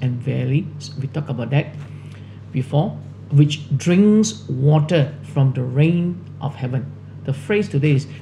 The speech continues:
"which drinks water from the rain of heaven." You know, for the new year, look to God for your needs.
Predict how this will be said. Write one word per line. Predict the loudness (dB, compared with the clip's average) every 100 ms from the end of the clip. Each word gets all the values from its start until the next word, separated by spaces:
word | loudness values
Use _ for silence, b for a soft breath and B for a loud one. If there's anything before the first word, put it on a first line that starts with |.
| B
"which | 4 4 0
drinks | 2 4 6 6 4 0 -6 -10
water | -6 2 4 4 4 2 0 -12
from | -2 0 2
the |
rain | 0 4 6 6 4 0
of | -6 -6
heaven." | -6 -4 -4 -8 -4
You | -2
know, | -2
for | 2 4 4 4 4
the | 6
new | 8 6 6
year, | 4 4 0 -6 B B B B B -14 -14 -14 B B B B B B
look | 4 6 8 6 0 0
to | 4 4 4
God | 2 4 2 0 -4 -8 -14
for | -8 2 4
your | 6
needs. | 8 6 6 -2 -12